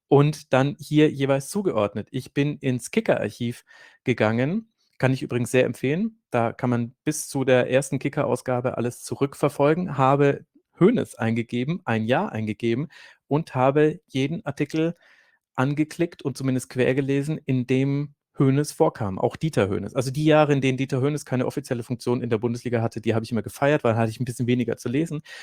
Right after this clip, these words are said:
Und dasselbe habe ich noch in einer anderen Pressedatenbank gemacht, in der Publikationen wie die S Z, der Spiegel und andere große Medien reingefallen sind.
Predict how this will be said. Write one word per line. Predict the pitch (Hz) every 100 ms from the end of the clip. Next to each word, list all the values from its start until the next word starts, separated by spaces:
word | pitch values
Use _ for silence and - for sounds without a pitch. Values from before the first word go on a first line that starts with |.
| -
Und | -
dasselbe | 139 - 151 185
habe | 160
ich | 160
noch | 160
in | -
einer | 139
anderen | 147 214
Pressedatenbank | - 120 113 98 98 117 107 104
gemacht, | 107 113 -
in | - 120
der | 120 117 117 - - _ _ _
Publikationen | 123 123 - - - 123 127 - _ _
wie | 127
die | 120 -
S | 123 -
Z, | 123 123 -
der | 117
Spiegel | - 127 120 120
und | 120
andere | 117 131 117 110 -
große | - 113 107 107
Medien | 104 104 95
reingefallen | 101 101 98 - 98 98
sind. | - 120